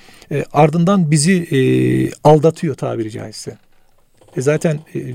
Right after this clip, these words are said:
kabih gelse, kerih gelse, kötü gelse, sıkıntılı, problemli gelse kim durur ki yanında? Kimse durmaz. Bu adamlar da böyle geliyorlar. O kadar güzel cümlelerle, o kadar edebi ifadelerle, hatta Kur'an'dan da alarak,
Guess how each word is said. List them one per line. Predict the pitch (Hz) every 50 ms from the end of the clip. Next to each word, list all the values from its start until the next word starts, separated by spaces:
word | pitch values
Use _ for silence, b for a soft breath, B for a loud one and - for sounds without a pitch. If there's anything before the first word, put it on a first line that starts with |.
| 120 120 _ _ _ _ -
kabih | - 160 151 202 180 -
gelse, | - 165 139 127 - 131 113
kerih | - - 143 147 180 170 -
gelse, | - 156 143 - 135 123
kötü | - - 151 127 156
gelse, | 147 160 156 147 - - 123
sıkıntılı, | - - - - 156 147 - 160 151 127
problemli | - 147 143 135 147 147 156 160
gelse | 143 151 139 - 143
kim | - - - 165 165
durur | 208 214 208 165
ki | - -
yanında? | 127 110 95 98 98 95 92 - - - - - - _ _ _ _ _ _ - - _ _ _ _
Kimse | - 220 190 160 175 147
durmaz. | 135 123 110 110 113
Bu | 120 139
adamlar | 147 143 156 170 190 208 180
da | 170 147
böyle | 151 151 143
geliyorlar. | 131 117 110 117 104 101 104 - - - - - - _ _ _ _ _ _ _ _ _ _ _ _
O | 147 131
kadar | - 139 147 180 190
güzel | 170 151 135 147 147 139 131
cümlelerle, | 131 143 143 139 139 131 127 123 117 123 -
o | 160 143
kadar | - 135 156 160
edebi | 139 139 123 131 135 135 151
ifadelerle, | 156 131 - - 131 120 120 117 113 113 110 117 151 208 247 B B B B B B B B
hatta | B 131 - - 160 147
Kur'an'dan | 143 - - - 135 143 143 139 147 185 214 202
da | 180 170 139
alarak, | 139 123 107 107 147 190 -